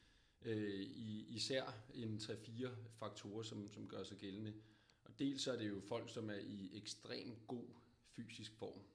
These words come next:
Altså, de har, øh, deres krop er enormt god til at optage ilt og omsætte det til energi. Det er det, det handler om.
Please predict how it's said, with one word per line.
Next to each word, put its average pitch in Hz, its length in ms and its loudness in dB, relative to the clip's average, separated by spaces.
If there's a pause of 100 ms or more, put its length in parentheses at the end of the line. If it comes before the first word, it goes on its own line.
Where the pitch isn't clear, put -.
(140)
Altså, 95 160 -10 (100)
de 101 240 -2
har, 101 200 -4
øh, 101 260 -2
deres 104 180 2
krop - 320 0
er 107 160 0
enormt 104 380 -2
god 113 220 -4
til 110 120 -6
at 95 220 -4 (600)
optage 104 340 0
ilt 165 320 0
og 113 140 0
omsætte 107 420 0
det 107 180 -2
til 110 160 -2
energi. 104 280 -4 (160)
Det 117 100 0
er 110 60 0
det, 107 100 -4
det 101 100 -6
handler 101 200 -8
om. - 140 -12